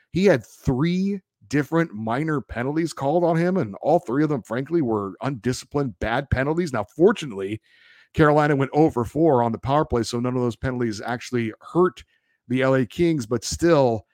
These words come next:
uh, a lot of things for the L A Kings to clean up. We also had insult to injury in this one, by the way, as the Kings got burned by a former King,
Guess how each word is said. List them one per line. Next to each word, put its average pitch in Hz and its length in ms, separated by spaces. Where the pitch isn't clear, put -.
uh, 120 200
a - 20
lot 143 260
of 185 80
things 135 600
for 127 80
the 131 100
L 131 120
A 135 60
Kings 131 280
to 117 80
clean 139 220
up. 135 120
We 147 80
also 175 240
had 151 200
insult 165 440
to 127 160
injury 139 320
in 117 80
this 113 180
one, 113 120
by 110 180
the 110 80
way, 110 300
as 113 320
the 113 80
Kings 147 360
got 127 300
burned 131 400
by 110 200
a 104 60
former 190 460
King, 170 400